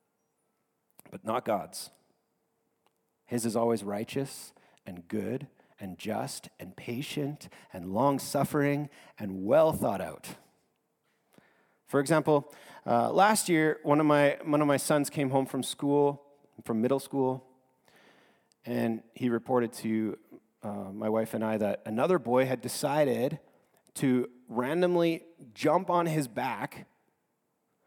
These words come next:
and pin him down to the ground for no reason. Like, he was just walking down the hallway, and this boy just, like, jumped on him, pinned him to the ground. So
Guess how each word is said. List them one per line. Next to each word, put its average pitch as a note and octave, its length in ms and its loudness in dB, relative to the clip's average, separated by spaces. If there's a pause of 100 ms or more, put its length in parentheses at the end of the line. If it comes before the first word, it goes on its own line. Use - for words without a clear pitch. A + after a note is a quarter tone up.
(240)
and C3+ 160 -2
pin - 240 2
him G3+ 160 6
down F3 240 4
to F3+ 80 6
the D#3+ 80 2
ground C#3 500 0 (840)
for D#3 100 -2
no F3+ 100 6
reason. E3 320 4
Like, A2+ 160 -2 (180)
he B2+ 80 -10
was B2 120 -6
just C3 160 -4
walking C3+ 220 0
down B2+ 120 2
the A#2 80 0
hallway, A2+ 320 0
and F#2 80 -12
this G2 100 -10
boy A#2+ 220 -4
just, A2+ 240 -8
like, G#2+ 180 -10
jumped B2+ 320 -4
on B2+ 160 -2
him, B2+ 260 -2 (340)
pinned C#3 200 -4
him C3+ 120 0
to C3+ 80 0
the B2+ 80 0
ground. A2 340 -6 (2250)
So C#3 240 0